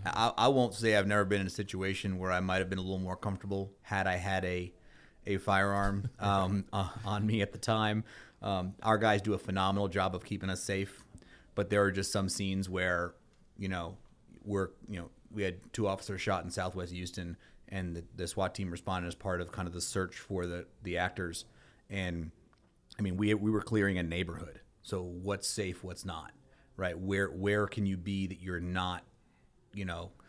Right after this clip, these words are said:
Speaker 1: So it became a
Speaker 2: Right.
Speaker 1: very, you know, they're not gonna build a ring around you and run around, you know? So th-, it, th-, I won't say there's not situations I, I would have been a little more comfortable, um, a-, and, or that I'm against it. I, I, I, from a defensive standpoint, no question. Um, if you're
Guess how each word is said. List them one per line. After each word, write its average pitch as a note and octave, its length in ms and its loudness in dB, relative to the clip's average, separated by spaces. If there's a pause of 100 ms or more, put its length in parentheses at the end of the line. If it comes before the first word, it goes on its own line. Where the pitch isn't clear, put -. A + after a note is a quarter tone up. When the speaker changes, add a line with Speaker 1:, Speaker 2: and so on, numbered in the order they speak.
(260)
Speaker 1:
So F#2+ 280 0
it G#2+ 160 -2
became G#2+ 380 2
a F#2 40 2
Speaker 2:
Right. F2 80 -4
Speaker 1:
very, G#2 280 6
you G2+ 60 4
know, F#2+ 40 4
they're G2+ 80 2
not G#2+ 140 4
gonna G#2 100 0
build G2 240 2
a G2 40 6
ring G2+ 220 4
around F#2 400 2
you F#2 120 0
and F2+ 120 -2
run F2+ 120 0
around, F2+ 480 0
you G#2 80 2
know? F2 220 0 (320)
So G#2+ 300 6 (260)
th-, A2+ 160 0
it, B2+ 220 0 (300)
th-, C#3+ 160 4
I C3+ 100 6
won't C#3+ 200 4
say B2 140 6
there's A2 180 6
not A2+ 200 4
situations G#2+ 460 -2
I, F#2+ 180 0
I G#2 100 -2
would G2 160 -2
have G2 60 0
been G2 100 -2
a - 20 0
little G2 180 0
more F#2+ 140 0
comfortable, A#2 520 0 (300)
um, F#2+ 440 -2 (220)
a-, G#2+ 220 -2
and, G#2 400 0
or D#3+ 160 6
that D3+ 140 6
I'm B2+ 120 6
against A#2 360 4
it. - 120 -10
I, F2+ 60 -4
I, G2 400 -2
I, G2 80 -6 (180)
from G#2+ 160 2
a F#2+ 40 0
defensive G2 600 -2
standpoint, F#2+ 560 -4
no G2 180 -4
question. F#2 520 -4 (140)
Um, F#2 400 -6
if G2 120 -6
you're F2+ 160 -2